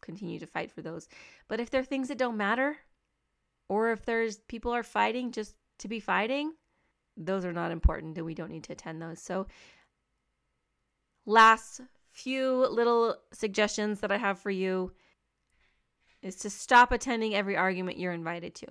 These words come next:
You don't have to argue. You don't have to fight with people.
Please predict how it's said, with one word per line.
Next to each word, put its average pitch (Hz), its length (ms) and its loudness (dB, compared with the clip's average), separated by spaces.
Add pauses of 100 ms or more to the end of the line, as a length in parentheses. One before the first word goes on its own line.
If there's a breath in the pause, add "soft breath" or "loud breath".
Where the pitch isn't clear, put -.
(2250)
You 262 200 2
don't 330 220 4
have 294 300 2
to 339 120 -4
argue. 320 400 4
You 269 160 -2
don't 302 140 -4
have 302 180 -2
to 302 80 -8
fight 285 280 6
with 285 140 -6
people. 185 440 2